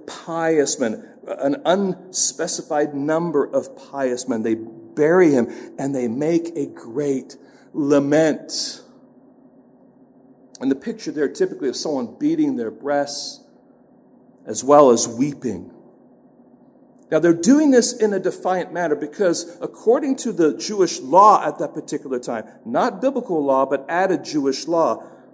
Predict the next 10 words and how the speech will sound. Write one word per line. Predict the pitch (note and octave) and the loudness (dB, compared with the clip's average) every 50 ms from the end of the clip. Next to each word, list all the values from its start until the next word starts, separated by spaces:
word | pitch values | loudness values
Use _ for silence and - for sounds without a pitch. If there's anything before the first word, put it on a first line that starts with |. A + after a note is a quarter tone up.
| _ _ _ _ _ _ - | _ _ _ _ _ _ -12
you | - D#3+ F3 | 0 2 4
were | F#3 | 4
permitted | F3 - - - F#3 E3+ E3 F3+ B3 C#4+ C#4+ C#4 C4+ A3 G3+ - - - - - - - _ _ _ | 2 2 -2 -4 -4 0 2 4 4 4 4 2 2 0 -2 -8 -14 -18 -20 -20 -20 -20 _ _ _
to | - - E3+ | -8 -8 -8
bury | C#3+ - - F3+ F#3 G#3 A3 G#3+ F#3 D3 | -8 -2 2 4 6 6 6 6 6 4
someone | - - - - E3 D#3 D3+ C#3+ C#3+ | 4 2 2 2 4 4 4 4 4
who | C#3 C#3+ | 4 4
had | C3+ A#2+ A2+ | 4 4 4
been | C3 A#2 A2+ | 4 4 4
stoned, | - - - B2+ G2+ F2+ D#2+ - - - - | 4 2 2 2 0 0 -2 -6 -12 -18 -20